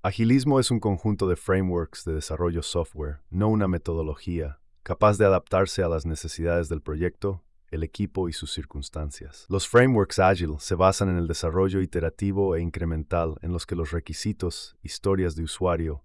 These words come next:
evolucionan a lo largo del tiempo. Otra característica es que los equipos ágiles son autoorganizados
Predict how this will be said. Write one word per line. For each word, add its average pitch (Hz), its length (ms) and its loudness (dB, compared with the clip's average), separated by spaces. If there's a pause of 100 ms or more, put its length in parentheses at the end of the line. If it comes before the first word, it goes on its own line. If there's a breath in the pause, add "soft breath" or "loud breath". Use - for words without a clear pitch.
(120)
evolucionan 90 680 -2
a 85 60 -2
lo 80 120 -4
largo 80 300 -2
del 76 200 -8
tiempo. 73 440 -10 (880)
Otra 110 260 4
característica 95 840 2
es 87 100 -2
que 92 100 -4
los 85 160 -2
equipos 92 460 -4
ágiles 82 580 -4
son 98 240 -2
autoorganizados 85 1160 -2